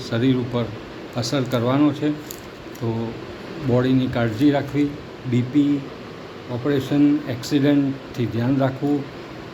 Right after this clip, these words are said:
વાહન ચલાવવામાં ધ્યાન રાખવું, કોર્ટ કચેરીથી થ-, સાવધાની રાખવી, કોઈક અણધારી મુસીબત આવે, કોર્ટ કચેરીના કેસ ના બને, તેની કાળજી રાખવાની છે. તન, મન, ધનથી સાચવવાનું છે અને સમજીને કામ કરવાનું છે.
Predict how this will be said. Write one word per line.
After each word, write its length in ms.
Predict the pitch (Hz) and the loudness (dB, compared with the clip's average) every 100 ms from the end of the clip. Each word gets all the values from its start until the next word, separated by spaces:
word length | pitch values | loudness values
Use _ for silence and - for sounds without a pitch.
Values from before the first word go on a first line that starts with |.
| - | -2
વાહન 320 | 120 127 143 | 2 6 4
ચલાવવામાં 540 | 131 127 135 135 135 120 | 4 4 4 6 4 2
ધ્યાન 260 | 127 139 | 0 2
રાખવું, 640 | 131 131 135 139 135 - | 0 -2 -4 -4 -6 -10
કોર્ટ 440 | 123 127 135 135 127 | -2 2 2 0 -6
કચેરીથી 880 | - 131 131 131 135 135 - - 117 | -2 0 2 4 2 0 -8 -4 -2
થ-, 260 | 117 107 | -2 -4
સાવધાની 460 | - 117 110 135 139 | 0 2 6 6 6
રાખવી, 420 | 135 120 139 135 135 - - - - - | 2 -2 0 0 -2 -10 -16 -16 -10 -2
કોઈક 200 | 139 127 | 0 4
અણધારી 400 | 123 120 143 143 | 4 6 6 6
મુસીબત 480 | 135 131 139 131 | 4 2 2 2
આવે, 240 | 127 123 135 | 2 0 0
કોર્ટ 380 | 131 127 131 131 | 0 0 0 -4
કચેરીના 360 | - 131 135 | 0 4 4
કેસ 420 | 131 135 131 131 | 4 4 2 4
ના 220 | 123 123 147 | 2 4 4
બને, 280 | 139 147 | 6 4
તેની 260 | 147 135 135 | 4 4 2
કાળજી 360 | 135 120 110 135 | 2 0 0 0
રાખવાની 400 | 120 131 131 135 | 0 -2 0 0
છે. 440 | 139 135 - - - - - - | -2 -6 -8 -14 -14 -14 -14 0
તન, 180 | 147 165 | 6 8
મન, 200 | 151 147 | 8 8
ધનથી 340 | 131 123 127 | 6 2 0
સાચવવાનું 680 | 135 117 107 143 139 143 139 | -4 -4 -4 -2 0 0 -2
છે 140 | 143 143 135 - - - - | -4 -6 -8 -14 -14 -12 -2
અને 160 | 123 | 0
સમજીને 720 | 127 - 120 120 117 160 156 | 0 0 2 4 6 6 6
કામ 240 | 143 113 113 107 | 2 0 -2 -4
કરવાનું 460 | 104 98 95 95 | -6 -6 -10 -10
છે. 280 | - 107 - | -10 -12 -12